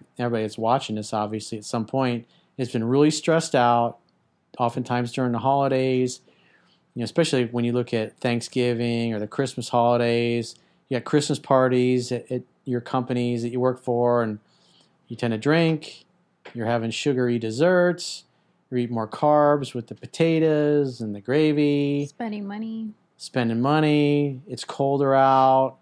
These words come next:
Speaker 1: you're stressed, you're hanging out with family members maybe that stress you out, or you're, maybe if you're in a new relationship, you're meeting the new potential in-laws for the first time, so you're nervous and you're stressed about that,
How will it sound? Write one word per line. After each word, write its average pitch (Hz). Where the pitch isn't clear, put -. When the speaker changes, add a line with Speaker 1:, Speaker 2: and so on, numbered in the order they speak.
Speaker 1:
you're 110
stressed, 135
you're 113
hanging 120
out 120
with 113
family 143
members 139
maybe 135
that 131
stress 135
you 135
out, 127
or 120
you're, 107
maybe 123
if 120
you're 127
in 120
a 120
new 127
relationship, 135
you're 120
meeting 123
the 113
new 123
potential 123
in-laws 160
for 160
the 147
first 156
time, 147
so 123
you're 110
nervous 139
and 117
you're 110
stressed 123
about 110
that, 175